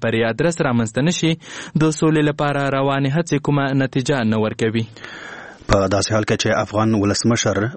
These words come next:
Speaker 2: په هیواد کې تلپاتې سولې لپاره په ولسي ملاتړ او یووالي ټینګار کوي، امریکا وایي که طالبان غواړي جنگ پای ته ورسوي، باید د خبرو لپاره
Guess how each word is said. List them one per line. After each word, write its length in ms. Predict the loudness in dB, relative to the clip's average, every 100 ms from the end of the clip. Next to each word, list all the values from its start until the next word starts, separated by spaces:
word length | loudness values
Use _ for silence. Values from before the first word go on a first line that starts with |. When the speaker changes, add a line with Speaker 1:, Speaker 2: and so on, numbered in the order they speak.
| -2
Speaker 2:
په 100 | -2
هیواد 280 | 0 0 0
کې 200 | -2 -2
تلپاتې 560 | -2 -2 -2 0 0 0
سولې 200 | 0 0 0
لپاره 320 | 0 0 0 -2 -4 -12 -6 0
په 160 | 2 2
ولسي 340 | 2 2 2 2
ملاتړ 340 | 2 2 2 0 0 0
او 140 | 2 2
یووالي 440 | 2 0 0 2 2
ټینګار 260 | 2 2 0 2
کوي، 180 | 2 2 0 -12 -14 -2 0
امریکا 280 | 2 2 2
وایي 240 | 2 2 2
که 160 | 0 0
طالبان 360 | 0 2 2 0
غواړي 420 | 0 2 2 2 0
جنگ 180 | -2 0
پای 160 | -2 0
ته 80 | 0
ورسوي، 360 | 0 0 2 2 2
باید 280 | 0 0 -2
د 80 | -2
خبرو 260 | 0 2 2
لپاره 340 | 0 -2 -2